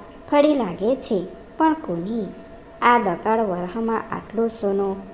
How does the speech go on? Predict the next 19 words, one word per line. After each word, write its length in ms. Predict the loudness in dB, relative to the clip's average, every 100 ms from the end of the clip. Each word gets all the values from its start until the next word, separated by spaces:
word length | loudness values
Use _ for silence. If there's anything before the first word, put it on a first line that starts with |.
| -6
કોના 320 | 4 4 6 2
ઘરમાં 540 | 0 -2 -2 -2 -2
નીકળ્યું? 600 | -4 -4 -4 -2 -4 -6 -12 -20 -20 -14
થોડા 300 | 0 4 4
દિવસ 380 | 4 0 0 -2 0
તો 120 | -4 -2 -2
આ 240 | -2 -2
વિશે 560 | -2 -4 0 2 2 -2 -10 -18 -4
રસિક 400 | 4 4 4 0 -2 -6
તર્ક 380 | -2 0 -2 -4
વિતર્ક 520 | -2 -2 -4 -4 -4
ચાલ્યા. 580 | -4 -8 -6 -4 -6 -6 -10 -18 -20 -20 -14 -12 -12 -14 -18 -18 -20 -20 -6 4
નતું 360 | 4 6 4
સોની 400 | 6 2 2 2
મોડી 380 | 0 -2 -2 -2
રાત 240 | -2 -4
સુધી 520 | -6 -6 -4 0 0 -2 -6 -16 -2
દીવી 340 | 4 6 6 6
બાળીને 640 | 4 2 2 0 -2